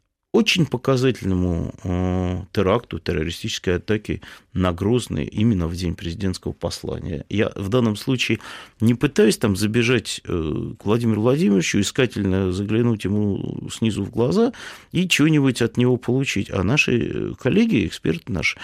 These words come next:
действительно полагают, что это весьма и весьма чёткое, э, послание. «Восстановление режима активной террористической войны на Северном Кавказе».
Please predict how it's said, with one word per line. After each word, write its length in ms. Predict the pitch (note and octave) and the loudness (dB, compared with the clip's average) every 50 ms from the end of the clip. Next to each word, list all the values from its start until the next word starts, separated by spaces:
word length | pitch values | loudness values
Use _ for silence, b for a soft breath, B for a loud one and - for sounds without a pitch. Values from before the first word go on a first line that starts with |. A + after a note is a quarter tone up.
| B B B B B - | B B B B B -6
действительно 360 | G#2 - - G3 - D3+ A2+ | -2 0 2 2 2 0 0
полагают, 480 | - G2+ G#2 G#2+ G#2+ A#2 C#3 D3 C3 | 2 2 4 4 4 4 2 2 2
что 220 | A#2 - - G#2+ - | 0 0 -2 -2 0
это 400 | - A#2+ - G#2 G#2+ G#2+ E2 G1+ | 0 0 0 2 2 2 2 0
весьма 380 | - G#2 G#2 G2+ - C#3+ D3 C#3+ | -2 -2 -4 -2 0 0 2 2
и 60 | B2 | 2
весьма 560 | A2+ A2 - - B2 B2 B2 A#2+ A#2 - - - - - _ | 2 0 0 0 0 2 2 2 2 0 -2 -6 -14 -10 _
чёткое, 500 | - F3+ F3 - - - A#2 A2 D#2 - | 0 0 0 0 0 2 2 2 2 0
э, 320 | - - - - G1+ G1+ - - - _ _ - - _ _ _ _ | -4 -8 -8 -8 -8 -8 -10 -12 -18 _ _ -20 -20 _ _ _ _
послание. 540 | A#2+ B2 - - C3+ A2 F2+ C#2+ - - B B B B B B B B - | -2 -2 2 2 4 4 4 2 -2 -8 B B B B B B B B -8
«Восстановление 1080 | - G2 C3+ C3+ - - - - D#3+ D#3 D3+ D3+ D3+ D#3 E3 F#3 F3 D3+ C#3 B2+ A#2+ | -2 0 2 2 2 0 0 2 2 4 4 4 2 4 4 4 4 4 4 4 4
режима 480 | A2+ A#2+ A#2+ A#2+ C#3+ D#3+ C#3 B2 A2 G#2+ | 4 2 2 2 0 0 2 2 2 0
активной 420 | G2+ - - - C#3+ A#2 A2 G2+ | -2 -4 -4 -4 -4 -2 0 -2
террористической 800 | G2 - G2 F#2+ G2 G#2 G#2 - - - G#2+ - - - G#2+ G2+ | -2 -2 -2 -2 -2 -2 -4 -6 -8 -6 -6 -6 -6 -6 -6 -2
войны 340 | G2+ G#2 G#2+ A#2+ D3+ E3 E3+ | 0 0 2 2 2 2 0
на 140 | D#3 A#2+ G2+ | 0 0 -2
Северном 460 | - - A#2 G#2+ G#2 G2+ G2+ G2+ F#2 | -2 -2 -2 -2 -2 -4 -4 -6 -6
Кавказе». 600 | - - G2+ - - _ - D#2+ - F2+ G#2+ C#3 | -6 -6 -8 -8 -6 _ -6 -6 -6 -6 -8 -10